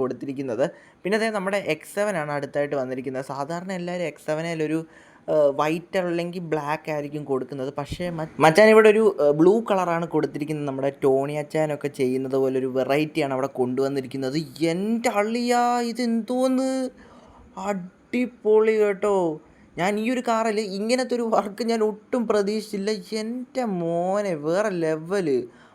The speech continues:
ഒരു അലോയുടെ കളറാണേലും ആ ഒരു ഗോഡ്സില എന്ന് എഴുതിയേക്കുന്നതാണേലും പൊളിച്ചു. എനിക്ക് വേറൊന്നും പറയാനില്ല. എനിക്ക്,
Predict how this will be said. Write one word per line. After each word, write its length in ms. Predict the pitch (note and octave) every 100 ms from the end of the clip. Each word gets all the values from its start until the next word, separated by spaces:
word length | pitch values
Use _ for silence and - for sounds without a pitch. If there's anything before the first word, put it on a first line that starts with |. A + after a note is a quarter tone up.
| -
ഒരു 80 | E3+
അലോയുടെ 640 | D#3+ D#3+ F3 G3+ A#3 A#3+
കളറാണേലും 760 | G#3+ G3+ F#3+ F3+ F#3 F3 F3 G3 - - _ -
ആ 100 | -
ഒരു 100 | F#3+
ഗോഡ്സില 640 | G3+ D#3 D#3 E3+ F3 G3 A3
എന്ന് 160 | A3+
എഴുതിയേക്കുന്നതാണേലും 1000 | A3 G3 G3 G3 G3 F3 F3 E3+ D#3+ F3+ - _ -
പൊളിച്ചു. 600 | C#3 D#3 G3 - G#3 C#3+ - -
എനിക്ക് 300 | C#3 E3+ F3+
വേറൊന്നും 560 | D3+ F#3 F3+ F3+ G3 E3+
പറയാനില്ല. 500 | D3+ D3 D#3+ E3 C3
എനിക്ക്, 200 | D3+